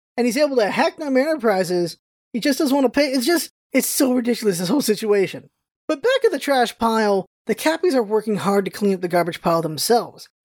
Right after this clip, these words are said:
But then Fire Lion shows up and starts burning everything and almost kills some Cappies.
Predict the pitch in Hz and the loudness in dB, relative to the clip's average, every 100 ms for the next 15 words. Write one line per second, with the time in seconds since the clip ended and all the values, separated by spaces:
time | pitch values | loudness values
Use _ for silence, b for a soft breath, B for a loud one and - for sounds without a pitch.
0 | _ 208 277 - 285 392 392 247 196 185 | _ 2 2 0 -2 0 2 2 -2 -2
1 | - 196 175 202 208 - 262 247 - 247 | 0 0 2 0 -2 0 0 0 0 0
2 | 240 233 214 - 220 262 262 214 190 170 | 2 0 -2 -4 -2 0 0 0 0 -2
3 | 156 196 220 185 - 240 233 208 240 180 | 0 2 0 0 2 2 2 -4 0 0
4 | 233 151 113 | 0 -2 -14